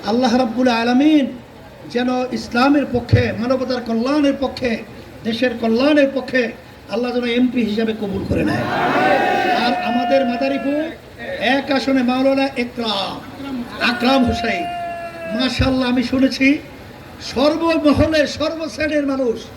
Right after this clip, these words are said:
আলহামদুলিল্লাহ মাওলানা আকরাম হোসেনের পক্ষে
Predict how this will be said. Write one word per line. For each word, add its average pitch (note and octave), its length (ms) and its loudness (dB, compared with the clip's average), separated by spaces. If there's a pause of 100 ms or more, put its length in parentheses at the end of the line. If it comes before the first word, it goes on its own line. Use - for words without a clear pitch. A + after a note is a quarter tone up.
(460)
আলহামদুলিল্লাহ C4 680 0
মাওলানা C4 320 0 (420)
আকরাম D4+ 320 0 (100)
হোসেনের B3 500 0 (320)
পক্ষে C#4+ 400 4